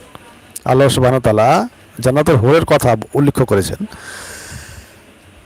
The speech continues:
সংরক্ষণকারী সুন্দর চক্ষু বিশিষ্ট নারীগণ থাকবে। তারা এমন স্বচ্ছ যেমন ডিমের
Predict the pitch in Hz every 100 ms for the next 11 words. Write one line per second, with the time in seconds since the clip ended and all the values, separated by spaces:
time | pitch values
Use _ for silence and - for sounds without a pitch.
0 | - - - - - _ - - - -
1 | - - _ - - - 175 208 202 190
2 | 196 - 208 208 190 180 185 214 220 254
3 | - - - - 139 - 196 208 214 202
4 | 202 196 180 - - 190 - - 196 170
5 | 175 - 226 - - 185 165 156 147 139
6 | 135 123 110 95 85 - 127 160 190 202
7 | 156 165 208 233 240 240 - - - -
8 | - - 185 233 - - 190 139 107 113
9 | 131 151 208 240 - - - - - -
10 | - 120 127 190 214 208 208 202